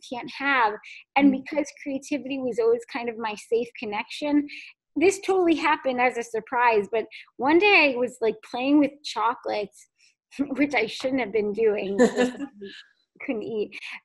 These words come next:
Speaker 1: And I just found that I loved designing them. And I realized
Speaker 2: Yeah.
Speaker 1: that was my first experience that, wow, when I create things, I have control over something.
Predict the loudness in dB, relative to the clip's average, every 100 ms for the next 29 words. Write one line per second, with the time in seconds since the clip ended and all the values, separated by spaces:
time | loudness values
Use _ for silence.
0 | -2 0 2 0 0 -2 -6 0 2 4
1 | 2 2 0 0 0 0 -2 -14 _ 2
2 | 2 0 0 0 2 2 4 0 0 2
3 | 2 2 2 2 2 0 -12 -14 -14 _
4 | 0 4 2 2 -2 -2 -2 -2 -4 -8
5 | -8 -6 -2 2 2 0 0 -2 -2 -20
6 | -12 -2 2 4 4 4 2 0 -2 4
7 | 4 4 0 -2 -2 -2 -4 0 0 -2
8 | -2 -6 -6 -6 -2 0 0 0 -2 -4
9 | -4 -4 -4 0 2 2 0 -8